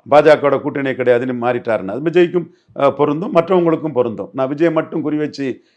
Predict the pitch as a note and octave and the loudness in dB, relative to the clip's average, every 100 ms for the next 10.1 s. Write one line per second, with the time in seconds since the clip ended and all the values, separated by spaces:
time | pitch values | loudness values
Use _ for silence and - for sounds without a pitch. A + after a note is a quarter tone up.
0 | _ B2+ B2 B2+ B2+ D3+ C#3+ C3 B2 E3+ | _ 4 6 6 4 2 2 2 2 2
1 | D3 C#3 B2+ A#2 - _ - D#3+ E3+ D3+ | 2 2 4 2 -2 _ 0 2 2 2
2 | C3+ D#3 D3+ A2 F2+ _ _ _ D#3+ F3 | 4 2 2 -4 -6 _ _ _ 2 2
3 | B2+ D#3 G#3+ A3 G3+ E3+ E3+ E3 E3+ G#3 | 2 4 4 2 0 -2 0 0 2 2
4 | E4+ - _ _ - C3+ C3 B2+ D3+ E3+ | 0 -6 _ _ 4 8 8 6 4 4
5 | E3+ D#3 E3 A#3+ - _ _ - C#3 G#3 | 4 4 -2 -6 -10 _ _ -4 2 4
6 | F#3+ - D3+ D3+ F3 G3+ F#3+ F3 - C3+ | 4 0 2 6 6 6 4 4 2 -2
7 | A#2+ A#2 A#2 E3+ A#3 - _ - C#3 D3+ | -2 -2 0 0 -2 -6 _ -4 4 6
8 | F#3+ - G3+ F3 G#3 F#3 G#3+ A3 G3 F3 | 6 6 6 6 2 0 -2 -2 2 4
9 | E3 D#3 F3 E3+ E3+ F#3 A3 F3+ - C3 | 4 4 2 6 6 6 4 2 0 -10
10 | - | -12